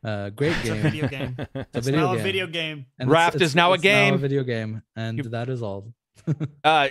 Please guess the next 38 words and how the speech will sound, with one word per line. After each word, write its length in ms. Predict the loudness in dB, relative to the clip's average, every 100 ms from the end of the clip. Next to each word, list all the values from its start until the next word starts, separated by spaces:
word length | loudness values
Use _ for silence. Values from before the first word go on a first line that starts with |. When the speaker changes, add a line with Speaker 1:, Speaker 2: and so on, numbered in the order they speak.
| 2
Speaker 3:
dude, 240 | 2 4
Raft, 360 | 4 4 2 2
everybody's 400 | 2 2 0 0
playing 300 | 0 2 0
it. 100 | -2
I 100 | 2
don't 140 | 2 2
know 100 | 0
anything 300 | 0 -4 -2
about 200 | 0 0
it. 40 | 2
I 80 | 0
saw 380 | 2 2 2 0 -6 -16 -16
it 200 | -16 -10
ancient 500 | -6 -4 -4 -4 -6
years 340 | -2 2 2 0
ago, 380 | -2 -2 -4 -4
and 120 | -2
it 80 | -2
was 180 | -4 -4
Speaker 2:
Yeah. 60 | 0
Speaker 3:
nothing. 460 | 0 0 -6 -8 -10 -4
It 60 |
was 180 | -2 -2
barely 440 | 2 2 4 2 0
a 40 |
game 420 | 0 0 0 -6 -12 -6
at 120 | -2
that 140 | -2
time. 240 | -2 -4 -4
Like, 140 | -4
it 60 | -2
had 160 | -2 -4
a 80 | -4
couple 320 | -4 -2 0
we-, 160 | -2 -2
so 320 | 0 0 0
again, 460 | -4 2 2 2